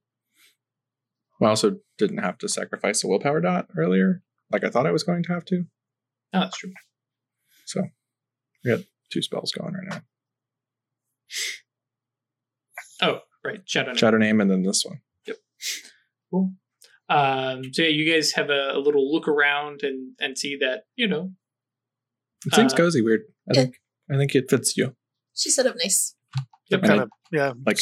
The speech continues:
Speaker 1: I don't mean that condescendingly at all.
Speaker 4: No, no, not, I'm, I'm totally, I, like, I'm here haunting this. This is, like, made for me, so. <laughs> Lurking in the dark. So that's my place anyway, so.
Speaker 1: Cool.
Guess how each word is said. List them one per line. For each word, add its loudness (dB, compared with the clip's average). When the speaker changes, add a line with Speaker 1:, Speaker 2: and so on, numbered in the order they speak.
Speaker 1:
I 2
don't 2
mean 6
that 4
condescendingly 4
at 2
all. 4
Speaker 4:
No, 6
no, 6
not, 2
I'm, 0
I'm -2
totally, 4
I, 0
like, -2
I'm -6
here 0
haunting -2
this. -8
This -4
is, -8
like, -4
made -6
for -8
me, -12
so. -6
<laughs> -6
Lurking 0
in -2
the -2
dark. 0
So 4
that's 2
my 2
place 2
anyway, -6
so. -12
Speaker 1:
Cool. -6